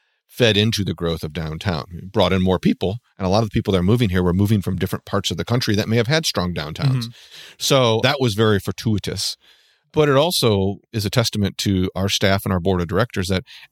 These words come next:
Speaker 1: every day we wake up, our staff, Carla and Megan and the others before them, great interns, everyone that's worked with us, wake up every day trying to figure out what can we do today that makes our downtown more dynamic.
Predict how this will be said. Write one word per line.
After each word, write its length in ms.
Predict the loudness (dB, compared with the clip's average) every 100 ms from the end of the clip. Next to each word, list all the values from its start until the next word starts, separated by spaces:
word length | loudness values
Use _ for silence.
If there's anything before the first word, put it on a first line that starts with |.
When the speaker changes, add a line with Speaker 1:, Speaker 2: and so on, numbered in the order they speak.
| 0
Speaker 1:
every 320 | 0 2 0
day 240 | 0 -4
we 340 | -2 0 0 -2 -10 _
wake 240 | 0 0
up, 260 | 2 0 -2 -20 _ _ -8
our 100 | -4
staff, 420 | 0 0 0 -4 _ _ _ _ _ _ _ -2
Carla 300 | 2 2 2
and 140 | 0
Megan 300 | 0 2 0
and 140 | 0
the 60 | 0
others 240 | 2 0
before 320 | -2 -2 0 2
them, 220 | 0 -4 -8 -20 _ _ _ _ _
great 200 | 2 4
interns, 540 | 4 2 0 0 0 0
everyone 380 | 2 4 4
that's 180 | 2 0
worked 220 | -2 -2
with 100 | -4
us, 220 | -4 -4 -6
wake 320 | -2 -2 0
up 140 | -4 -4
every 380 | -2 -2 0 0
day 180 | 2 0
trying 320 | 0 0 0
to 60 | -2
figure 360 | -6 -6 -2
out 140 | -4 -4 _ _
what 220 | -2 -2
can 180 | 0 0
we 140 | 2 0
do 240 | 0 -2 -2
today 440 | -2 2 4 2 -4 -20 _ _ _ _ _ _ _ _
that 140 | -10 0
makes 260 | 0 2
our 160 | 2 2
downtown 580 | 2 2 2 2 0 0
more 200 | 0 0
dynamic. 680 | 0 -2 -2 -4 -8 -12